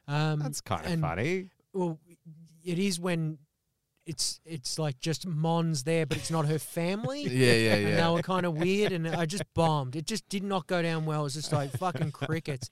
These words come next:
Speaker 1: the whole way through. And I just remember the rest of the night, everyone's just sorta, like, giving you those weird looks of, like,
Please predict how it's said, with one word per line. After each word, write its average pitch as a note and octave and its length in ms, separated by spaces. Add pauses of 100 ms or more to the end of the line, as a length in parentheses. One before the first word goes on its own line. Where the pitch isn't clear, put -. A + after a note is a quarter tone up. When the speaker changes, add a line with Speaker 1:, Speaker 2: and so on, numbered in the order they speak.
(400)
Speaker 1:
the D3 60
whole D3+ 200
way C#3+ 140
through. D#3 200
And D3 100
I D3 60
just D#3 140
remember D#3+ 180
the C#3 100
rest C#3+ 220
of C#3+ 60
the C3 80
night, B2+ 220
everyone's B2+ 360
just B2 140
sorta, B2 160
like, A#2 180 (500)
giving C3+ 200
you C#3+ 100
those C3+ 260
weird C3+ 360
looks C3 300
of, A#2 120
like, A#2 180